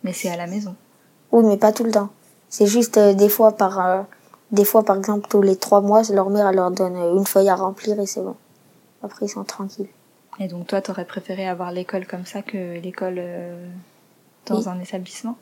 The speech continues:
Speaker 2: Mais leur mère, eh ben, elle s'occupe pas de eux. Moi, par exemple, ma mère, elle s'occupe de moi parce qu'elle me réveille. Mais eux, ils se réveillent tout seuls, ils ont leur caravane à eux, pour les deux frères.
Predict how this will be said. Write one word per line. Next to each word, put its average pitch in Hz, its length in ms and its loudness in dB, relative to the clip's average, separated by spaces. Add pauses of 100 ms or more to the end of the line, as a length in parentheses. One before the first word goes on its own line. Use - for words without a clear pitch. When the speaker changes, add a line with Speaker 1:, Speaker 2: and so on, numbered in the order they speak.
Speaker 2:
Mais 214 140 6
leur 208 180 6
mère, 220 200 6
eh 208 60 6
ben, 202 180 4
elle 190 200 2
s'occupe 196 340 -2
pas 185 140 2
de 196 120 2
eux. 214 260 4
Moi, 202 240 2
par 196 140 4
exemple, 202 340 -2
ma 196 80 -2
mère, 202 180 2
elle 185 140 2
s'occupe 190 320 -2
de 190 80 4
moi 208 240 4
parce 190 160 -2
qu'elle 185 180 4
me 185 60 2
réveille. 208 560 6 (560)
Mais 185 220 4
eux, 220 100 12
ils 208 60 8
se - 100 2
réveillent 185 240 4
tout 208 140 -6
seuls, 233 180 6
ils 196 160 4
ont 190 60 2
leur 180 180 0
caravane 185 480 0
à 185 120 2
eux, 202 140 2 (320)
pour 202 200 4
les 202 100 4
deux 196 160 2
frères. - 400 -12